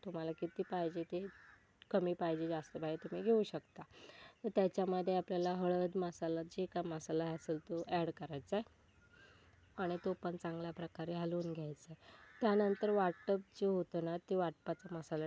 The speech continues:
टाकला आहे, कारण मसाला आधी शे-, अ, भाजला ना आपला हळद मसाला टाकलेला आणि त्याच्यानंतर वाटप टाकलं तर, अ, कसं, अ, हे पण होत नाही व्यवस्थित, अ,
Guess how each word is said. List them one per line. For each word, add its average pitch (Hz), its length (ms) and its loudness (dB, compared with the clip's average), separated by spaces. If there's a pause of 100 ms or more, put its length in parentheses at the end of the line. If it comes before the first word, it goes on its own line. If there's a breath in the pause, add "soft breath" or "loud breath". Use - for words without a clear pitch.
टाकला 156 320 -6
आहे, 170 80 -4 (1400 loud breath)
कारण 220 220 4
मसाला 214 420 4
आधी 214 260 2
शे-, 220 240 6 (140)
अ, 170 60 4 (560)
भाजला 202 480 2
ना 180 140 0 (520 loud breath)
आपला 175 360 0
हळद 180 360 2
मसाला 170 400 -2
टाकलेला 170 560 -4
आणि 185 260 -8
त्याच्यानंतर 190 580 0
वाटप 180 420 -4
टाकलं 170 360 -8 (100)
तर, 190 60 -4 (500 loud breath)
अ, 180 100 2 (1120 loud breath)
कसं, 233 300 6 (560 loud breath)
अ, 175 40 0 (180)
हे 214 200 4
पण 240 200 4
होत 220 140 4 (120)
नाही 175 200 2
व्यवस्थित, 214 640 4 (280)
अ, 180 80 6